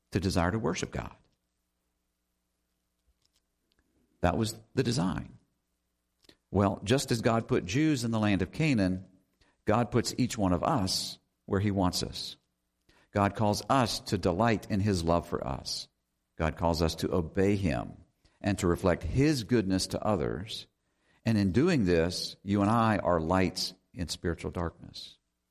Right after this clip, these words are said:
God also warns us to be careful in choosing our friends, that is, people who have influence in our lives.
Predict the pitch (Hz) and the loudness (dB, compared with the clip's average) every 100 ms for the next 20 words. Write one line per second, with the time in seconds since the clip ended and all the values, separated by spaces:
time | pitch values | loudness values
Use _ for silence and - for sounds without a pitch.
0 | _ _ _ _ _ _ _ _ _ - | _ _ _ _ _ _ _ _ _ 0
1 | 92 104 147 135 110 104 196 180 113 113 | 4 4 2 2 2 2 2 2 2 0
2 | - 104 - 147 156 123 110 - 127 113 | 0 -2 0 0 0 0 -2 0 0 2
3 | 98 95 90 - 160 127 95 107 104 98 | 2 2 2 2 2 2 2 2 2 2
4 | - 139 135 107 117 110 95 - 156 185 | 0 -2 0 0 0 2 0 0 0 0
5 | - 101 82 71 - - 85 73 65 - | 0 0 2 -2 -4 -4 -2 -2 -2 -4
6 | 65 101 - - | -6 -10 -12 -20